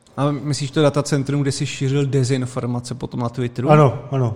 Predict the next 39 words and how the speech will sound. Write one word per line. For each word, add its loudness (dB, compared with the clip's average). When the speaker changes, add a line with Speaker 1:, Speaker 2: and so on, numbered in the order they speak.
Speaker 2:
S -12
atomovými 4
hodinami, 2
když -2
jsem -4
myslel, -2
že 0
to -4
byly -4
jediný, 0
ale -2
jich -2
víc. -8
Speaker 1:
No, -2
podle 2
mě 4
Twitter 0
už 2
by -2
ti -6
měl -4
zakázat -6
to, -6
eh, -6
retweetovat 4
Speaker 2:
Ano, 4
Speaker 1:
a 0
Speaker 2:
ano, 2
Speaker 1:
hnedka 2
Speaker 2:
ano. 4
Speaker 1:
napsat 2
prostě -4
v- -16
Speaker 2:
Ano, 8
ale 10
tomu 6
se 0
dostaneme 2
jindy. 0